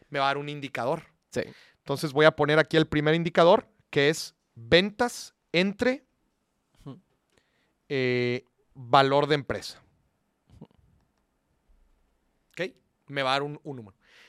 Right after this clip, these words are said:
Speaker 1: Y hay un segundo indicador, porque yo también puedo saber la utilidad de la empresa.
Speaker 2: Claro.
Speaker 1: Porque son públicas. Entonces, utilidad entre valor de empresa.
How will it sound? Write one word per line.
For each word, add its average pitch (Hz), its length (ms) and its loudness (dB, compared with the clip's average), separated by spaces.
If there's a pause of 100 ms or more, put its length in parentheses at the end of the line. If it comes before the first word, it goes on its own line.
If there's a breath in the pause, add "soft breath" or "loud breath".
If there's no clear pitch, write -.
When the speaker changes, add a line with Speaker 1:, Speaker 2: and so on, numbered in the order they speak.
(100)
Speaker 1:
Y 160 100 0
hay 233 120 6
un 262 120 0
segundo 262 320 2
indicador, 247 580 6 (260)
porque 170 240 -2
yo 156 120 0
también 190 220 -2
puedo 196 160 -4
saber 156 220 -4
la 180 120 0
utilidad 143 600 -4
de 143 80 0
la 127 80 -6
empresa. 160 420 -4 (200)
Speaker 2:
Claro. 120 260 0
Speaker 1:
Porque - 180 -10
son 113 120 -6
públicas. - 540 -2 (600 soft breath)
Entonces, 156 440 -2 (460)
utilidad 156 800 4
entre 135 300 -4
valor 120 340 0
de 120 60 -4
empresa. - 440 -14